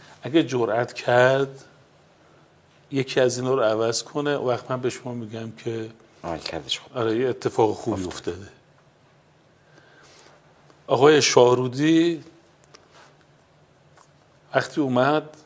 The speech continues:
Speaker 1: اه، گفتن که ایشون اولین تصمیمش اینه که آقای مرتضوی برداره.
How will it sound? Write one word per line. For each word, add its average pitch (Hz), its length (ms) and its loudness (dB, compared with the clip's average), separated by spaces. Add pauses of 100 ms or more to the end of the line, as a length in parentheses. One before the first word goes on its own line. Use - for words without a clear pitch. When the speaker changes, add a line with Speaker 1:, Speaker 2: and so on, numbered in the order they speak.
(640)
Speaker 1:
اه، 107 200 0
گفتن 135 540 -4
که 131 540 0 (800)
ایشون 143 380 -4
اولین 120 400 0
تصمیمش 139 600 -4
اینه 156 120 -6
که 143 180 -2
آقای 139 200 2
مرتضوی 113 640 -2
برداره. 87 540 -6